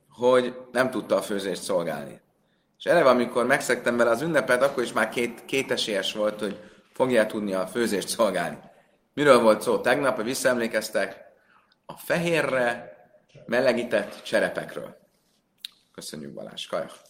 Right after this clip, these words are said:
A fehérre csere-, a fehérre melegített cserepekről. Ugye van egy cserép, azt fehérre felforrósítjuk, hogy azzal süssük meg a húst, de a cserép <clears throat> még új.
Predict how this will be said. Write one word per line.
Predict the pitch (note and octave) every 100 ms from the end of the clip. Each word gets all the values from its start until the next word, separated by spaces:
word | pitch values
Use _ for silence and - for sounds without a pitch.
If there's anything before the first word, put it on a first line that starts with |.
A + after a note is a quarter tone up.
| -
A | - - -
fehérre | C#3+ D3 C3+ G#2+
csere-, | - B2+ A#2 A2+ A2
a |
fehérre | G#2 C#3+ C#3 G#2+ G2+
melegített | A#2 A2+ A2 G#2
cserepekről. | - C3 A2+ F#2+ - D#2+
Ugye | G#2+ A#2+
van | D3+
egy | A#2+ - - - -
cserép, | B2+ C3+ G3+ G#3+
azt | - -
fehérre | C3+ C3 A#2 G2
felforrósítjuk, | - G#2+ - B2 B2+ - C#3 E3+ E3+ - - - _ -
hogy | A2+ A2+
azzal | D3 E3+ C3+ B2+ A2
süssük | - D3 - A#2+ -
meg | A#2
a | F#2+
húst, | F#2 C3+ - - _ _ _ _ _ _ -
de | A2 C3+
a | - -
cserép | F#3 G3+ C#3 C#3+ - - - - _ - - -
<clears throat> | - - D#3 D#3+ - D#3
még | E3 F3
új. | A3+ F3+